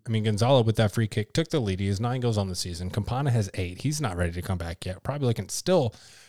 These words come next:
two more weeks, best case, for Campana to come back. And then you go down to really just a, a hodgepodge of, of players. Like, you know,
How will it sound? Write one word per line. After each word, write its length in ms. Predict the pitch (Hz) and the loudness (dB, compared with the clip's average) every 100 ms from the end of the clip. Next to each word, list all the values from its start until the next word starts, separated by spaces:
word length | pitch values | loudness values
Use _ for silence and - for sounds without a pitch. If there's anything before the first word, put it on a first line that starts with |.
| _ _ | _ _
two 140 | - 214 | 0 4
more 200 | 175 120 | 6 6
weeks, 320 | 110 107 - _ | 4 -2 -8 _
best 460 | 113 135 180 - - | -6 2 2 2 0
case, 460 | 147 - - - - _ _ | 0 0 -6 -10 -16 _ _
for 160 | 104 | -4
Campana 380 | 92 90 87 87 | -2 -2 -4 -6
to 60 | 87 | -10
come 160 | 92 | -10
back. 300 | 90 87 87 - - - - | -8 -10 -14 -18 -20 -20 -6
And 120 | 123 | -4
then 80 | 139 | -2
you 80 | 127 | 0
go 80 | |
down 200 | 120 113 107 | 0 0 -2
to 120 | 104 | -2
really 260 | 120 120 | -2 0
just 200 | 98 98 | 0 -4
a, 120 | 95 90 - - - - | -6 -10 -16 -20 -20 -10
a 100 | 95 | -8
hodgepodge 800 | 101 104 95 - 101 95 92 | -6 -6 -4 -4 -2 -4 -6
of, 180 | 92 85 | -8 -10
of 160 | 95 87 | -12 -6
players. 420 | - 95 85 82 | -6 -4 -8 -8
Like, 220 | 87 82 | -10 -10
you 60 | |
know, 100 | 90 | -14